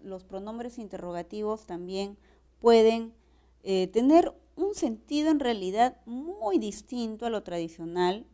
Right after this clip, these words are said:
y expresar de alguna manera un deseo de parte del hablante. En ese caso, ya no requiere tilde. Por ejemplo,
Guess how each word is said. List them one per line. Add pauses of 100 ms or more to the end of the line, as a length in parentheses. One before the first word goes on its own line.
(480)
y
expresar
de
alguna
manera (360)
un
deseo
de
parte
del
hablante. (680)
En
ese
caso,
ya
no
requiere
tilde. (2500)
Por
ejemplo,